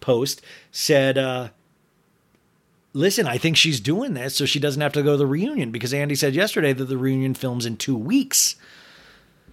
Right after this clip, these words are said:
And this is March, tw-, what did I say? March twenty-ninth, March twenty, uh, Mar-, uh, so it's past the time of the reunion, and that way Raquel doesn't have to show up for the reunion. But I hope that's not the case, and I hope this judge, I hope Bravo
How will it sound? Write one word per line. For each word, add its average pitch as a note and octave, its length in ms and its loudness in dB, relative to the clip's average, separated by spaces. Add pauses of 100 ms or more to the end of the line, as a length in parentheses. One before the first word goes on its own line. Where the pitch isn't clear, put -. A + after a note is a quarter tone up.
(260)
And D3 560 2 (480)
this C#3+ 240 2
is C3+ 140 0
March, C3+ 320 2
tw-, - 80 -12
what B2+ 180 0
did B2+ 260 -4
I B2 80 0
say? A2+ 140 -6
March G#2+ 280 -8
twenty-ninth, C#3 500 -4
March B2+ 200 -6
twenty, B2 160 -4
uh, C3 260 -8
Mar-, B2 240 -8
uh, C3+ 160 0
so C#3+ 160 4
it's C3 100 0
past A3 500 0
the C#3+ 100 -2
time E3+ 360 0
of C3 140 2
the A#2+ 60 -6
reunion, D3+ 680 -2 (420)
and D3 160 2
that G3+ 160 2
way D#3 140 4
Raquel C#3 340 0
doesn't C3 220 -2
have B2 100 -2
to - 80 -4
show B2+ 160 2
up A#2+ 80 -2
for - 140 -14
the E3 100 -2
reunion. A3+ 500 -4 (840)
But C3+ 320 2 (260)
I C#3 140 2
hope A#3+ 280 2
that's B2+ 240 -2
not G#2 180 -8
the G2 60 -14
case, G#2 300 -6
and C#3+ 120 -2
I B2 60 -2
hope C#3 220 -2
this B2+ 200 -2
judge, A2+ 280 -6
I D3+ 60 0
hope C#3+ 160 0
Bravo B2 540 -2